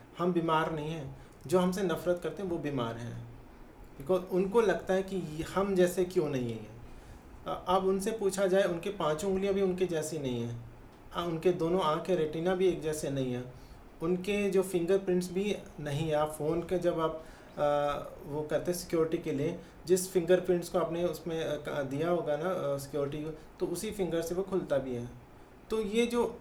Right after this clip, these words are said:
<clears throat> जब आपकी बॉडी आपके जैसे नहीं, तो आप कैसे सोच सकते हैं कि दूसरा इंसान भी आपके जैसा हो?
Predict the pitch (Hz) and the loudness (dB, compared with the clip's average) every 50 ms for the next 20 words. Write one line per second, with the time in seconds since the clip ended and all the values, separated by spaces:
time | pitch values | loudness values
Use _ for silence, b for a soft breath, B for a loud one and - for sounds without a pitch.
0 | - - - 180 180 180 175 147 151 196 202 196 196 185 180 - 226 190 156 170 | -12 -8 -6 -6 -6 -6 -4 0 0 0 2 2 0 0 0 0 -4 -2 2 4
1 | 165 165 180 208 220 208 196 196 - 214 190 170 170 165 165 - 180 175 185 180 | 4 4 4 4 2 2 2 2 2 0 0 2 2 0 0 0 0 0 0 -2
2 | 214 214 - - 185 180 180 - - 185 180 190 214 208 - 196 175 165 175 175 | -2 -4 -2 0 -2 -2 -2 0 -2 -2 0 -2 -4 -4 0 -2 -2 -2 -2 -6
3 | - - 175 175 180 160 160 156 151 - 180 160 151 151 151 156 151 160 170 175 | -4 -2 -2 -2 -2 -2 -2 -6 -4 -4 -2 -2 -2 -2 -2 -2 -2 0 0 0
4 | 156 139 135 139 - 151 135 139 135 135 - 147 127 120 117 117 | -2 -2 -4 -6 -8 -6 -2 -2 -2 -2 -2 -6 -8 -8 -8 -10